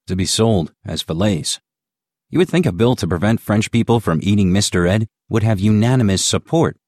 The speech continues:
but the legislation was having difficulties, despite having Bo Derek come to town to lobby for it. When I mentioned this to the staffer, he sighed. "No matter what the issue is, there will be people who will be adamantly opposed."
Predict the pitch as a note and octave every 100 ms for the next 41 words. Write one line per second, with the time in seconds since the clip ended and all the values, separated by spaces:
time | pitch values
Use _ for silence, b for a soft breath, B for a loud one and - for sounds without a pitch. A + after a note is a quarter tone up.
0 | _ _ _ - G#2 E2 G2 G#2 F2+ A#2
1 | C#3+ - F#2+ F2 - C#3+ A2+ F2+ A2+ F#2
2 | D#2+ - - - _ _ _ _ G#2+ G2+
3 | - C3+ B2+ A#2 A2 G2+ D#2 G#2+ G2 G2
4 | E2 - G#2 G2 F2 F#2+ F#2 E2+ E2 F2+
5 | D#2+ - D2+ - - _ _ _ - A2
6 | A2+ B2+ - A2 G#2+ - E2+ - A2 G2+
7 | A2 G2+ - - G#2 - E2 C#2+ - _
8 | _ _ _ E2+ F2 D#2 D#2+ A2 A#2+ A#2
9 | A#2 B2 A#2+ A#2+ - - _ E2+ E2 G#2
10 | G#2+ G2+ G2 E2+ F2 E2 E2+ E2 D#2+ D2
11 | D#2 - - G#2+ F#2 D2+ A#1+ D2 D2+ -
12 | D#2+ B1+ -